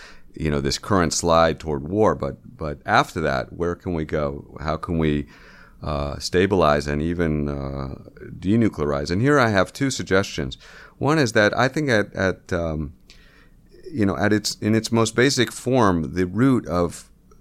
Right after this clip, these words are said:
the reason North Korea is proliferating is, be-, of course, because it's insecure. It's, it's fearful. Uh, this, the, the nuclear, uh, deterrent is its regime survival.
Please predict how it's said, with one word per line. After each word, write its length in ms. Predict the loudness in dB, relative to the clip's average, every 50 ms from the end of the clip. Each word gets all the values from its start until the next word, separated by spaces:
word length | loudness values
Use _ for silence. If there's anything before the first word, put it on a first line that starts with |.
| -18 -8
the 140 | -6 -4 -2
reason 400 | 2 2 4 4 4 4 4 4
North 260 | 4 2 2 0 0
Korea 360 | 0 2 4 4 4 4 4
is 340 | 2 2 0 0 0 -2 -4
proliferating 680 | -4 -6 -2 0 0 0 2 2 2 2 4 2 2
is, 120 | 0 0 -2
be-, 220 | -4 -6 -6 -6 -6
of 180 | -8 -8 -8 -4
course, 240 | 0 0 0 0 0
because 340 | -4 -6 -4 -2 0 0 0
it's 160 | -2 -2 -2
insecure. 880 | 0 0 2 2 0 -2 -4 -6 -6 -6 -4 -2 -2 -4 -6 -10 -18 -12 _
It's, 380 | -4 -4 -4 -2 -6 -6 -6 -6
it's 260 | -6 -6 -4 -4 -6
fearful. 680 | -4 0 2 4 4 4 2 0 -2 -2 -2 -4 -8 -10 -6
Uh, 300 | -4 -2 0 0 -2 0
this, 300 | 0 0 0 0 -4 -6
the, 220 | -6 -4 -2 -2
the 400 | -2 -4 -4 -2 -2 0 0 0 0
nuclear, 640 | 0 0 0 0 2 4 4 6 6 6 4 2 -2 -8 -18 -20 -20 -20 -20 -20 -20 -12 -6
uh, 120 | -4 -4 -2
deterrent 600 | -2 -2 -4 -2 2 4 4 6 6 4 2 2
is 220 | 0 0 0 0 0
its 240 | -2 -2 -4 -4
regime 480 | -4 -4 -4 -2 0 2 2 4 2 2
survival. 680 | 0 -2 -2 0 2 4 4 4 4 2 -2 -6 -10